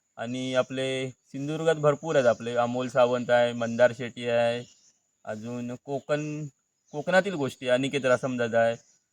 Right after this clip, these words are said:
असे खूप मोठे मोठे यूट्यूबर आहेत. त्यांचे व्हिडिओनच ब-, ती, त्यांचे व्हिडिओ बघूनच मी असं आपण पण ठरवलं व्हिडिओ बनवण्यासाठी, बनवायचं, बनवायचं असं. कट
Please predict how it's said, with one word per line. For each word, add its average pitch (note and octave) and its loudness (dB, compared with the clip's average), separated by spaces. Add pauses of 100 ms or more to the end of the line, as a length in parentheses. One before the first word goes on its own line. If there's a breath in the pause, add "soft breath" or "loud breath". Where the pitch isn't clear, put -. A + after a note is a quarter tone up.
असे A#2+ -8
खूप D#3 -8
मोठे D3 -2
मोठे D#3 -4
यूट्यूबर C#3+ 2
आहेत. C3+ 4 (100)
त्यांचे C3 -4
व्हिडिओनच C#3+ -2
ब-, C#3 0
ती, C3+ -6
त्यांचे C3 -8
व्हिडिओ D3+ 0
बघूनच D3+ 0
मी E3+ -6 (640)
असं B2+ 2
आपण C3+ 8
पण C3+ -2
ठरवलं B2 0
व्हिडिओ A#2+ -4
बनवण्यासाठी, A#2 -2 (200)
बनवायचं, C3+ 2
बनवायचं B2 2
असं. A#2+ 0 (1160)
कट B2 -16